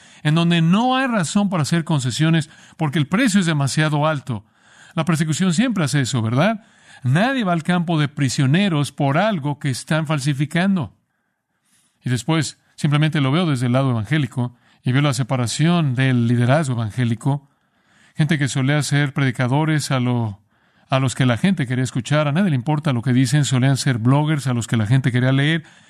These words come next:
y a nadie le importa lo que escriben. Escribieron libros que usted leía, no pueden quitarlos de la repisa. Tantas concesiones, concesiones horrendas. Gran parte de eso debido al asunto de la justicia social. Ese es un desastre, quizás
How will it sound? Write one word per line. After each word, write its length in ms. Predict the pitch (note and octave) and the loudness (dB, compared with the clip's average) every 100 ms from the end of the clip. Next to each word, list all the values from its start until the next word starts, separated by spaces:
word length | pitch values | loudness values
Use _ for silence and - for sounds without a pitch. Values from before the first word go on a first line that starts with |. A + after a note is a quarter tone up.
| _ | _
y 60 | C#3 | 0
a 20 | |
nadie 140 | C3+ C#3+ | 2 2
le 80 | A#2+ | 0
importa 480 | - D3 - C#3 | 0 -2 0 0
lo 160 | B2+ A#2 | 0 -2
que 100 | B2 | -4
escriben. 500 | - C#3 D3 D#3+ D#3 _ _ - | -2 0 2 2 0 _ _ -12
Escribieron 420 | G#2+ A#2+ C3 A#2+ | -4 0 2 2
libros 320 | C#3 D3+ D3 | 2 2 0
que 80 | A#2+ | -4
usted 200 | - C3 | -2 0
leía, 480 | B2 B2 D3+ D3+ - _ _ _ _ _ - | 2 2 2 -2 -8 _ _ _ _ _ -10
no 260 | A2+ C3 C3+ | -2 -2 0
pueden 260 | D3 C#3+ | 2 2
quitarlos 640 | C3+ A#2 D#3+ D#3 A2+ F#2 A2+ | 0 -2 -2 0 -4 -6 -4
de 100 | A2 | -2
la 120 | A2 | -2
repisa. 520 | A2 A#2 A2 A#2 F#2 _ _ _ _ - | -2 0 0 -2 -6 _ _ _ _ -2
Tantas 380 | E3 D#3+ C3 | 0 0 -2
concesiones, 800 | - A#2 A2 G#2 C3+ B2+ C3+ B2+ - - | 0 -2 0 0 2 4 2 0 -8 -8
concesiones 600 | - C#3 C3+ - F#3+ E3 C3 | -2 0 2 2 2 2 -2
horrendas. 640 | A#2+ D3+ F#3+ D3 G2+ - _ _ - - | 0 2 2 0 -4 -10 _ _ -18 -4
Gran 140 | C#3+ | -2
parte 280 | C3+ F3+ C#3+ | 0 -4 -2
de 100 | C3 | -2
eso 200 | C#3+ D#3 | -2 -2
debido 220 | C#3 C#3 C#3 | -2 0 0
al 80 | |
asunto 380 | B2 - F3 D3+ | 0 0 0 2
de 60 | B2+ | 0
la 80 | G#2+ | 0
justicia 400 | G#2+ C#3 A#2 A#2 | 0 0 0 0
social. 580 | A#2 C#3+ D#3+ F#3 G2+ _ _ _ _ _ _ _ _ _ _ _ _ | 0 0 0 -2 -6 _ _ _ _ _ _ _ _ _ _ _ _
Ese 180 | D#3 E3+ | 0 0
es 120 | E3 | 2
un 120 | A3 | 2
desastre, 720 | G3 C#3+ - D3 C#3+ - D3 | 2 2 0 0 0 -2 -4
quizás 480 | C3 A#2+ D3+ D3 - | -4 -2 0 0 -4